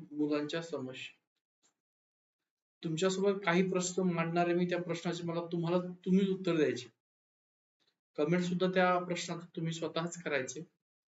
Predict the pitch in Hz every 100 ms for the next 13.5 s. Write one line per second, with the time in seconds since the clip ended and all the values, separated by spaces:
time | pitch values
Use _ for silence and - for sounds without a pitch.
0 | _ _ _ _ _ _ - 180 180 202
1 | - _ _ _ _ - - - _ _
2 | _ - _ _ _ _ - _ - 156
3 | 147 - 160 170 165 160 156 160 160 147
4 | 139 143 156 - _ _ _ _ _ _
5 | _ 190 202 214 - 208 202 202 - -
6 | 175 180 180 175 170 170 175 175 170 165
7 | 180 175 160 165 165 165 196 190 180 175
8 | 156 147 135 117 - _ _ 165 170 -
9 | 185 180 - 165 175 170 175 175 180 -
10 | _ - - 170 160 156 175 170 151 151
11 | 151 139 151 151 139 139 170 - _ _
12 | - 156 160 175 165 180 185 170 156 170
13 | 165 160 165 170